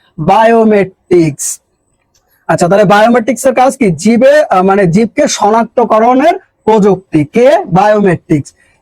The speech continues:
এরপরে এগারো নম্বরটা দেখো, ডিএনএ পর্যবেক্ষণে মানব শরীরের কোন উপাদানটি ব্যবহার করা হয়?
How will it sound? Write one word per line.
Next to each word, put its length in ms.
এরপরে 360
এগারো 300
নম্বরটা 420
দেখো, 360
ডিএনএ 640
পর্যবেক্ষণে 1000
মানব 360
শরীরের 480
কোন 440
উপাদানটি 840
ব্যবহার 680
করা 280
হয়? 380